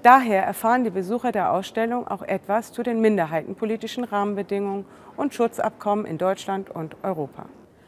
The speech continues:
All diese Einblicke sind wichtig, um bei den Menschen Interesse und Verständnis für die Belange der Minderheiten und ihre Rolle in der Gesellschaft zu wecken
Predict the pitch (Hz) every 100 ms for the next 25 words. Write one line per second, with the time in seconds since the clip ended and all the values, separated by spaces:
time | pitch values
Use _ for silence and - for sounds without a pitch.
0 | - - _ - 220 254 233 214 220 -
1 | 240 208 185 175 190 180 214 247 - 170
2 | - - - - - 240 226 208 202 214
3 | 269 - 202 185 - 214 247 - 196 202
4 | - 233 - 269 262 208 - 220 208 226
5 | 208 214 240 214 185 196 214 202 214 208
6 | 220 - - - - 262 240 214 175 180
7 | 196 214 226 220 190 160 156 190 - -
8 | 214 214 147